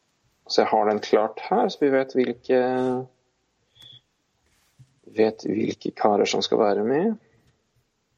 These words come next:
Det bør vi ha kontroll på, for å si det sånn. Der har vi den, vet du.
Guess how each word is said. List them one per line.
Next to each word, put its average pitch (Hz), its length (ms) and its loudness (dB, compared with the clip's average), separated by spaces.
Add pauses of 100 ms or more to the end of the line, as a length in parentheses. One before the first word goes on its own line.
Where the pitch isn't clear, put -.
(560)
Det - 100 -4
bør 101 160 2
vi 95 100 0
ha 101 80 0
kontroll 101 380 -2
på, 131 240 -4
for - 80 -20
å - 40 -10
si 120 100 0
det 120 100 -2
sånn. 139 140 -4 (1040)
Der - 120 4
har 208 120 2
vi - 80 2
den, - 100 -2
vet - 140 -6
du. - 60 -4